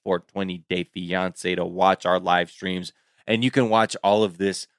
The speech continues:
fucking wacky, wacky, whacktastic shit go down visually, too. Um, and patreon dot com slash four twenty day fiance. Uh, we're an independent show now, so we pay our own bills. If you notice, we don't have ads playing 'cause we're not ad supported. We are listener supported.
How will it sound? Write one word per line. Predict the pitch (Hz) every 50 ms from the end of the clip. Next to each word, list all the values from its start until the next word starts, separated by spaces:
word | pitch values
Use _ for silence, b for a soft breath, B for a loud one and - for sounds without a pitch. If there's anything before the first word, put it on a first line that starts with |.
| _ _ _ _ _ _
fucking | 117 110 - - 104 92 85 82 80 82
wacky, | 92 98 98 98 - _ 95 90 87 85
wacky, | 80 85 98 95 92 - _ 90 87 85
whacktastic | 78 82 87 92 87 - _ - 95 90 85 - - 90 80 -
shit | - 92 85 -
go | - 85 82
down | 82 87 85 85 85 85 80 80 78 - _ _ _ _ _ _ _ _
visually, | _ 95 117 151 185 165 76 65 65 60 _ _ _ _ -
too. | - 180 143 87 - _ _ _ _ _ _ _ _ -
Um, | 92 92 90 90 90 87 87 87 - -
and | 98 90
patreon | - 90 92 90 - 110 110 110 110 107
dot | 107 110 113 113 -
com | - 127 139 131 120 120 127 _ _ _ _ _ _
slash | - - 101 101 95 -
four | - - 90 92 95
twenty | - 104 104 104 98
day | 101 104
fiance. | 98 - 110 113 110 101 - 87 80 78 _ _ _ _ _ -
Uh, | 90 90 90 90 90 87
we're | 92 98
an | 98 98
independent | 107 113 110 101 110 107 107 104 98
show | - 120 113 117 123
now, | 123 123 127 131 151 - _ _ _ _
so | _ 98 95 92 92 87
we | 82 87 85 82
pay | - - - 107 117 113
our | 101 90 90 -
own | - 90 98 101 104 104 101 90
bills. | 85 95 101 110 117 117 110 98
If | 95 85 90
you | 92 92 90
notice, | 92 98 101 101 104 101 92 -
we | - 95
don't | 98 117 127 127
have | 127 127 127 117
ads | 123 131 139 143 135 -
playing | _ - 107 104 107 107 101
'cause | 98 98 90
we're | 95
not | 98 101 101 98 -
ad | - 92 98 110 107 -
supported. | - 92 - 101 104 101 98 98 92 90
We | 87 98 98
are | 95 92 90 87
listener | 90 101 123 135 - - 120 107 107 104 98
supported. | - 98 90 - 95 95 98 92 95 95 90 87